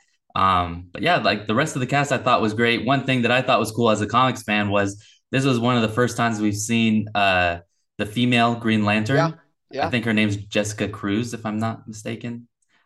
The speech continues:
Speaker 1: I think that's what her name in the comics is. I'm not
Speaker 2: Okay,
Speaker 1: a hundred percent
Speaker 2: yeah,
Speaker 1: sure.
Speaker 2: I, I'm looking. I don't, I don't see a name besides just Green Lantern in the cast list.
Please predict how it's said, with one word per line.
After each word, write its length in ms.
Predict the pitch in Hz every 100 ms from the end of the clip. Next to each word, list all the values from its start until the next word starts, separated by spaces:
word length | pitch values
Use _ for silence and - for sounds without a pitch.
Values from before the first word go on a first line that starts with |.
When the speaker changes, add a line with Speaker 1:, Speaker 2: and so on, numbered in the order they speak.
| _
Speaker 1:
I 80 | 92
think 180 | 101 98
that's 240 | 98 -
what 160 | 101 92
her 80 | 95
name 180 | 95 92
in 60 |
the 60 | 90
comics 400 | 92 92 90 90
is. 180 | 85 85
I'm 220 | 85 82
not 160 | 113 147
Speaker 2:
Okay, 20 |
Speaker 1:
a 20 |
hundred 200 | - 123
percent 220 | 120 123
Speaker 2:
yeah, 20 | 107
Speaker 1:
sure. 260 | 135 131
Speaker 2:
I, 60 | 120
I'm 120 | 135
looking. 280 | 135 131 127
I 80 | 127
don't, 220 | 135 127
I 80 | -
don't 220 | 135 120
see 300 | - - 139
a 60 | 123
name 440 | 123 127 123 123
besides 480 | 120 120 131 120 117
just 200 | 120 117
Green 220 | 123 123
Lantern 420 | 117 117 117 127 117
in 60 |
the 60 | 113
cast 360 | - 117 117 117
list. 400 | 113 117 _